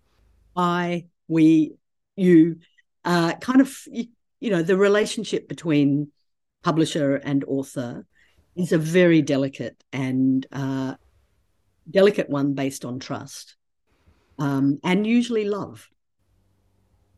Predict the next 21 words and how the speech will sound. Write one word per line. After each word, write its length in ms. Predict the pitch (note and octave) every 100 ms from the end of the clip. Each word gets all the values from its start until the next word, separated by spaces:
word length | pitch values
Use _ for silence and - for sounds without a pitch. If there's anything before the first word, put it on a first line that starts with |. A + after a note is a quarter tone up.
| -
And, 420 | F3 F3 F3+ -
you 80 | G#3
know, 200 | D3 C#3+
so 260 | - G3
I, 280 | F#3 G#3+ F#3+ - -
I, 500 | F3+ G#3 G#3 G#3 - - - - _ _ _ -
I 380 | F3 F#3 F#3 - F3+ _
become 460 | F#3 - E3 D#3 D#3
very 300 | F#3+ F3+ F3
close 540 | E3+ C#3 - - - _ _ _ _ _ _ _ _ _ -
to 500 | D3+ C#3 C#3 C#3 - _ _ _ _ _ _
mo-, 180 | G#3 A#3+
nearly 480 | A3+ G#3+ A#3+ A#3 F#3
all 280 | - D#3 D3
of 140 | C3+
the 160 | C#3 C3+
authors 400 | C3 C3 C3 A#2+
that 100 | C3
I 100 | A#2
work 320 | A#2 A#2 - -
with, 400 | C#3 A#3+ -